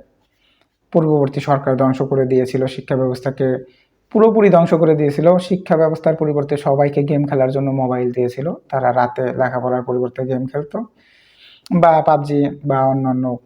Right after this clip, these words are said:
কিছু করতো। আর অ্যাসাইনমেন্টের নামে কিছু একটা চলতো। যাই হোক,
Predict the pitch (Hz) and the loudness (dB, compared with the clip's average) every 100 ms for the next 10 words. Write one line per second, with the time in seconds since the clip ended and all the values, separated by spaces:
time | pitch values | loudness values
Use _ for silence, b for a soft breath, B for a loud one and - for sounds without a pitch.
0 | _ 131 139 135 143 147 135 131 - 156 | _ -14 -10 -8 -2 4 4 4 -2 -2
1 | - 170 165 139 123 113 _ - 139 131 | 0 0 2 0 -2 -6 _ -6 -2 0
2 | 123 123 117 127 123 127 117 123 131 131 | 0 -2 -6 -10 -6 -6 -4 -6 -4 -4
3 | 127 165 156 151 180 | -2 -2 0 0 -2